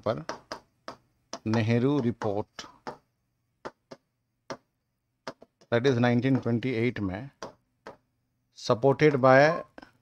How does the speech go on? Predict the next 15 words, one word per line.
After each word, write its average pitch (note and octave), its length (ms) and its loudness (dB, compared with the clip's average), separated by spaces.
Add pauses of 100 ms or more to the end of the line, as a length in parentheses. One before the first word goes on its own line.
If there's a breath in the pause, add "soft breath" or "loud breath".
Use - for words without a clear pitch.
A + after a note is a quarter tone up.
(260)
मोतीलाल C#3+ 440 6
नेहरू B2+ 460 0
and C#3 260 2
तेज C3+ 220 6
बहादुर A2 380 0
सप्रू। G2 340 -6
नेहरू A2 260 0
रिपोर्ट C3 320 -2
किसने C#3 240 -2
पेश C3 300 0
किया C3 240 4
था? E3 180 0 (220)
कि - 880 -4 (420)
मोतीलाल B2+ 600 4
नेहरू A#2 300 0